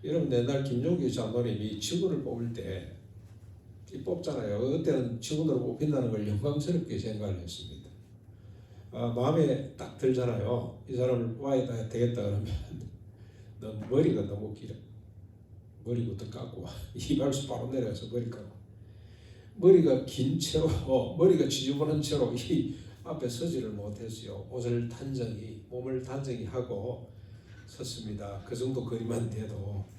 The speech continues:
여러분, 저, 저는 뭐 청와대 가본 적이 없습니다만 김용기 장로는 하도 유명해가지고 청와대 사무실 초대를 해요.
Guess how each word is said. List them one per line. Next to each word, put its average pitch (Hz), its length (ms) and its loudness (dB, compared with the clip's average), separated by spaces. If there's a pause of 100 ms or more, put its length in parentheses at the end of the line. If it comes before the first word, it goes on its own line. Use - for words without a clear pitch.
(920)
여러분, 156 340 0
저, 151 280 0
저는 180 280 2
뭐 139 120 0
청와대 147 360 0
가본 127 240 4
적이 135 200 4
없습니다만 117 760 2
김용기 131 440 2
장로는 120 480 4
하도 135 180 2
유명해가지고 117 720 0
청와대 139 380 0
사무실 120 480 -4
초대를 110 540 -4
해요. 120 380 -2